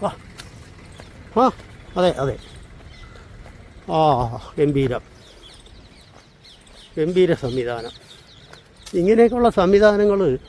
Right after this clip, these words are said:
നമ്മുടെ നാട്ടിലും സത്യത്തിൽ ആവശ്യമാണ്. ദാ, അതൊക്കെ ഉണ്ട്. അവിടെ ഏതോ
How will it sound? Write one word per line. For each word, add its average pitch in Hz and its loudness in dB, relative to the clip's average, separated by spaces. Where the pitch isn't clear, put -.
നമ്മുടെ 170 0
നാട്ടിലും 170 -2
സത്യത്തിൽ 160 -2
ആവശ്യമാണ്. 139 2
ദാ, 135 -10
അതൊക്കെ 170 -8
ഉണ്ട്. 131 -4
അവിടെ 160 -6
ഏതോ 170 -4